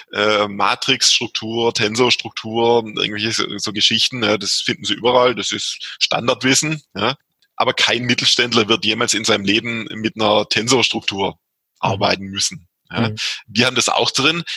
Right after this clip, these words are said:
Speaker 1: aber wir haben es im Bereich Marketing. Wenn man mit großen Unternehmen arbeitet, dann muss man verstehen, wie die organisiert sind, wie die Kunden ticken. Ja.
Speaker 2: Mhm.
Speaker 1: Aber nicht im Organisationsbereich. Und das ist nur so ein kleiner Eindruck. Äh, das heißt, die Welt im Mittelstand sieht einfach anders aus. Und aufgrund meiner eigenen Erfahrung,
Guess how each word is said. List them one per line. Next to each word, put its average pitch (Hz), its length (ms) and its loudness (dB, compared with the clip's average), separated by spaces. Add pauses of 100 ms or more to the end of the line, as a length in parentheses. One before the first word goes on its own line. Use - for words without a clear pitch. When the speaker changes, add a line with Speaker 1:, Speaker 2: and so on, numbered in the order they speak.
(100)
Speaker 1:
aber 113 140 0
wir 117 100 2
haben 123 80 0
es 123 80 -4
im 123 140 -4
Bereich 107 320 2
Marketing. 95 680 -2
Wenn 104 120 -2
man 110 80 -6
mit 110 140 -6
großen 110 320 0
Unternehmen 101 420 -2
arbeitet, 127 500 4
dann 113 100 0
muss 113 120 -2
man 110 100 -4
verstehen, 110 440 0
wie 104 80 -6
die 127 140 2
organisiert 104 580 0
sind, 98 180 -4
wie 95 80 -8
die - 80 -4
Kunden - 380 -6
ticken. - 300 -8 (260)
Ja. 110 140 -4
Speaker 2:
Mhm. 110 100 -8 (140)
Speaker 1:
Aber 101 160 -2
nicht - 280 0
im 107 80 -10
Organisationsbereich. 101 1000 -4 (240)
Und - 100 -4
das 123 80 2
ist - 40 -6
nur - 100 2
so 120 100 2
ein 107 60 -6
kleiner 117 260 2
Eindruck. 117 320 0 (200)
Äh, 104 180 2
das 104 160 0
heißt, 113 500 0
die 107 140 -2
Welt 113 260 0
im 113 80 -6
Mittelstand 104 520 0
sieht - 300 -2
einfach 98 280 -2
anders 117 260 2
aus. 120 400 2 (300)
Und 101 480 -2
aufgrund - 260 -2
meiner 98 220 0
eigenen 104 200 0
Erfahrung, 107 640 -2